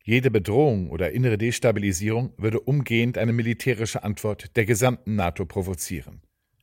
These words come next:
Und weil Russland darauf angewiesen ist, sein Öl ab Novorossiysk zu exportieren, kein anderer russischer Hafen liegt so nah am Suezkanal,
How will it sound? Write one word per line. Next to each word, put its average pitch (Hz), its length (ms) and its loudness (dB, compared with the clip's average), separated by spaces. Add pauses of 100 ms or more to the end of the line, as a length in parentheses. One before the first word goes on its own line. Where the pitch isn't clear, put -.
(540)
Und 110 200 2
weil 151 240 8
Russland 135 540 2
darauf 90 280 4
angewiesen 101 600 0
ist, - 260 -4
sein 104 200 2
Öl 135 340 2
ab 87 300 -2
Novorossiysk 110 1160 0 (100)
zu - 180 -2
exportieren, 117 800 -2 (380)
kein 95 200 -2
anderer 92 440 2
russischer 95 440 0
Hafen 98 440 0
liegt 104 220 -4
so 113 100 2
nah 107 280 2
am 98 140 0
Suezkanal, 107 680 0